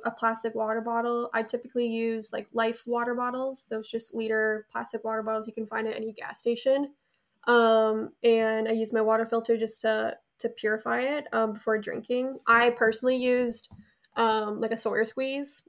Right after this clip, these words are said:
uh, for anybody that's familiar with different materials you can use. But there's a lot of different mechanisms you can find online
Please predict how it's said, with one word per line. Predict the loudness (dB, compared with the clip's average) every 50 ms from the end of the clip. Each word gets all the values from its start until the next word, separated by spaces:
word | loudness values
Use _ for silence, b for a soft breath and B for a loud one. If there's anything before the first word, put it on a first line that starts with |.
| _ -6
uh, | -4 -4 -4 -2
for | 0 0
anybody | 2 2 2 0 0 0 0
that's | -2 -2 -4 -4 -6
familiar | -6 -6 -4 -4 -2 -2 -2 -2
with | -4 -4 -4
different | -6 -6 -4 -2 -2 -2 -2
materials | -4 -4 -4 -4 -4 -4 -6 -8
you | -6
can | -4 0
use. | 2 2 2 2 2
But | 2 4 8
there's | 8 8 8
a | 8
lot | 6 4 4 4
of | 0 0
different | -2 -2 -2 -2 -4 -4 -6 -6
mechanisms | -6 -6 -4 -2 -2 -2 -2 0 -2 -4 -4 -6
you | -8 -10
can | -10 -8
find | -6 -4 -4 -4 -4
online | -6 -6 -6 -4 -4 -4 -2 -4 -4 -6